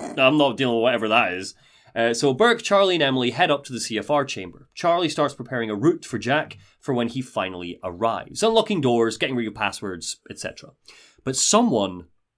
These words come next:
is waiting for them. Martin Hatch steps out of the darkness and calmly puts a gun to Emily's head.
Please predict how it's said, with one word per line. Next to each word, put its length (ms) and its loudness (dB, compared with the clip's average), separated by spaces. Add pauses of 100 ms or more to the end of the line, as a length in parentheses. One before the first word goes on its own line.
(100)
is 140 -2
waiting 300 -4
for 200 -18
them. 120 -20 (1300)
Martin 360 8
Hatch 360 2
steps 380 -2
out 340 -8 (100)
of 180 -12
the 60 -18
darkness 600 -4 (220)
and 120 -8
calmly 340 4
puts 240 -2
a 40 0
gun 320 0
to 220 -8
Emily's 420 -6
head. 440 -8